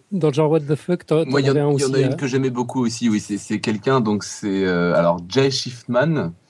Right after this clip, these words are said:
Speaker 2: euh, du Michigan, qui a inventé l'autovision. C'est un dispositif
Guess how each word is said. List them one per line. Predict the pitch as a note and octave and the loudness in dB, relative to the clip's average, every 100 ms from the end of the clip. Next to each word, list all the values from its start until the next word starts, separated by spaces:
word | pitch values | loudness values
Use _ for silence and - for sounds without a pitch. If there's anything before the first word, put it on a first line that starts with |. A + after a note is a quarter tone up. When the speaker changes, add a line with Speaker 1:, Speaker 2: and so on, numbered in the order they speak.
| - - - | -20 -20 -10
Speaker 2:
euh, | F2+ F2 | -6 -2
du | F#2 | 0
Michigan, | B2 A#2+ G#2 A2+ D3+ | 0 -2 2 2 2
qui | C3 - A2+ A2+ | -4 0 4 4
a | G#2 | 4
inventé | A2+ A#2 A#2+ A2+ | 4 2 2 2
l'autovision. | G#2+ D3+ D3+ C3 C3 A2+ B2 D#3 | 4 2 0 -2 -2 0 0 -2
C'est | - | 0
un | A2 | -2
dispositif | A#2 - C3 B2 B2 D3 - - | -2 -2 -2 -2 -4 -4 -6 -16